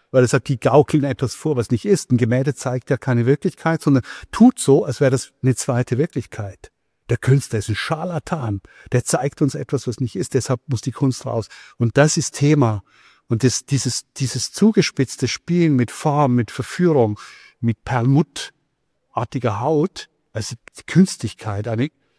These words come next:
wie soll ich sagen, eine, ein Tanz, der übertrieben, manieriert, äh,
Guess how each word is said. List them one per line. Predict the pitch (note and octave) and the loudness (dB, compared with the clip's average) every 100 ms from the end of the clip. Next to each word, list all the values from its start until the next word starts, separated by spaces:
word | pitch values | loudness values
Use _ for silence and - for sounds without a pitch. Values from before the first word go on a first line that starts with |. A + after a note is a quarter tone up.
| _ _ _ | _ _ _
wie | - | -4
soll | A2+ C3+ | -2 -2
ich | |
sagen, | - C#3+ D#3+ | -2 -2 -2
eine, | C3 A#2+ A#2 - _ _ _ _ _ - | 0 0 -2 -4 _ _ _ _ _ -6
ein | A#2+ B2 | -2 -2
Tanz, | - C3 F3+ - - | -2 0 0 0 2
der | C3 B2+ | 2 2
übertrieben, | F3 C#3 C3+ C3+ E3 G#3 E3+ C#3 A#2+ G#2 | 0 0 0 -2 2 0 2 2 2 -2
manieriert, | B2 B2 D3 D3+ D3 D#3+ G3 D3+ B2+ - | -4 2 4 4 4 4 4 4 2 -4
äh, | C3+ A#2+ A#2 | -2 0 -2